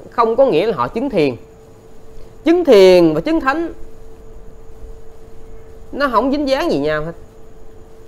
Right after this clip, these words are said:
Một người có thể vừa chứng thánh vừa chứng thiền, và có người có thể không chứng thiền và cũng không chứng thánh. Thành ra đó,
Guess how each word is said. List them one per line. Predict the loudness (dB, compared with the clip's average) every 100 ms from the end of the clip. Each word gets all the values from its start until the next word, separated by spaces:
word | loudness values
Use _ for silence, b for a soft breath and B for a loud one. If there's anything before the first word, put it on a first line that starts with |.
| -20 -20 -20 B B 0
Một | 0
người | 4 6 8 8
có | 6 2
thể | 2 0 2
vừa | 6 8 8
chứng | 6 0
thánh | 0 0 0
vừa | 2 0
chứng | 0 -4
thiền, | 2 2 2 -2 -20 -20 -20 -20 -20 -20 -20 -20 -20 -20 -20 -20 -20 -20 -20 -10
và | 0 4 6 6 4 0 -8 -20 -20 -18 -4
có | 2
người | 4 6 8 6
có | 4
thể | 0 -2
không | -2 0 0 2
chứng | 0 0
thiền | 2 2 0
và | -2 -2 -2
cũng | -8
không | -4 -6
chứng | -4 -8
thánh. | -10 -12 -12 -12 -14 -14 -14 -16 -18 -18 -20 -20 -20 -16 -6
Thành | -2
ra | 2 4
đó, | 2